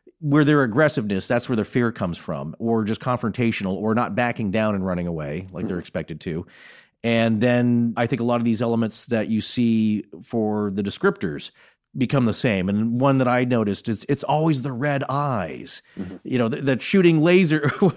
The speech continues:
Speaker 1: it, that was the Minerva, I believe. Was it
Speaker 2: That
Speaker 1: they
Speaker 2: was, that's Beast of Whitehall.
Speaker 1: uh, Beast of Whitehall, where,
Speaker 2: Yeah.
Speaker 1: uh, the, the three teenagers that said the, uh, it's, the eyes are like lasers.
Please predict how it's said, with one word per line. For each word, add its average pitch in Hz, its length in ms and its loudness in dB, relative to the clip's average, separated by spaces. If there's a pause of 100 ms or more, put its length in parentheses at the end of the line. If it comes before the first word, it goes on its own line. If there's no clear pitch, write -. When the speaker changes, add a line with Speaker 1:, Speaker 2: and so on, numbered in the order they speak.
Speaker 1:
it, 135 100 0
that 151 120 4
was 165 140 4
the 151 80 -2
Minerva, 147 380 4
I 95 40 2
believe. 92 220 -2
Was 104 140 0
it 107 100 -4
Speaker 2:
That 139 140 8
Speaker 1:
they 151 40 10
Speaker 2:
was, 143 140 8 (100)
that's 131 220 4
Beast 127 260 4
of 98 80 0
Whitehall. 92 420 0 (480)
Speaker 1:
uh, 143 40 -6
Beast 156 280 4
of 170 80 4
Whitehall, 143 460 2
where, 120 200 6
Speaker 2:
Yeah. 120 120 4
Speaker 1:
uh, 120 40 0
the, 127 300 -2
the 127 120 0
three 160 220 2
teenagers 117 640 0
that 110 140 0
said 117 280 -2
the, 113 180 2
uh, 110 240 2
it's, 113 300 -6
the 123 220 0
eyes 131 240 2
are 135 60 0
like 131 180 0
lasers. 113 760 0